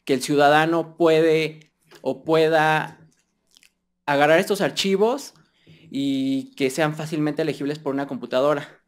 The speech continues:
de manera que puedan generar alguna aplicación, algún servicio que pueda ser referente en la, en la generación de, de, de la ayuda para la Ciudad de México. También traemos lo que es un modelo de madurez. Estos dos,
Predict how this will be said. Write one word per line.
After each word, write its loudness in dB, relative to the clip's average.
de -4
manera 0
que -6
puedan 0
generar 0
alguna 0
aplicación, -4
algún -8
servicio -4
que -4
pueda 2
ser -4
referente -4
en -8
la, -4
en -8
la -6
generación -8
de, -8
de, -8
de -4
la -2
ayuda -4
para -2
la -2
Ciudad -4
de -4
México. -12
También 2
traemos 4
lo 4
que 0
es 0
un 0
modelo 6
de 4
madurez. 0
Estos 2
dos, 0